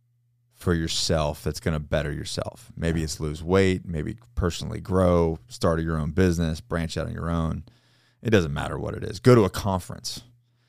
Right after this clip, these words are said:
Speaker 1: which I found out that, you know, I was telling this story to the guys this weekend, and I didn't know, I guess there was, like, some, some logistical restraints or some, some issues coming into here that,
Speaker 2: Yeah.
Speaker 1: that caused some problems.
Speaker 2: Yeah.
Speaker 1: And they were like, "Yeah,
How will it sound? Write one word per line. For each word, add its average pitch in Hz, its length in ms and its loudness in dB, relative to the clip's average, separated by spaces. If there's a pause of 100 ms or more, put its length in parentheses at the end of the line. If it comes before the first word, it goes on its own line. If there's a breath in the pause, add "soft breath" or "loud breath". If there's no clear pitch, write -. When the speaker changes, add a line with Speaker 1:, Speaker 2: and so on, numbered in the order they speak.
(380)
Speaker 1:
which 90 160 -2
I 87 80 4
found 82 300 0
out 76 220 -2
that, 82 180 -4 (440)
you - 80 -8 (100)
know, 82 120 0
I - 20 2
was 80 120 -2
telling 82 260 2
this 78 100 -2
story 80 260 2
to 78 80 0
the 76 80 -4
guys 78 300 -2
this 76 160 -8
weekend, 80 380 -2 (880)
and 101 140 6
I 104 80 8
didn't 104 160 6
know, 101 260 8
I 82 100 4
guess 85 180 -2
there 87 120 2
was, 78 140 -4
like, 76 160 -4
some, 80 320 -6 (280)
some 95 200 0
logistical 90 640 0
restraints 92 540 0
or 85 80 -4
some, 85 240 -2
some 90 240 4
issues 98 400 4
coming 95 300 2
into 90 200 4
here 110 300 6
that, 90 180 2 (240)
Speaker 2:
Yeah. 101 140 -2
Speaker 1:
that 80 80 -4
caused 82 260 4
some 87 120 -2
problems. - 600 -2
Speaker 2:
Yeah. 87 180 -6 (240 loud breath)
Speaker 1:
And 110 80 0
they 123 60 6
were 131 60 10
like, 139 200 6
"Yeah, 104 420 6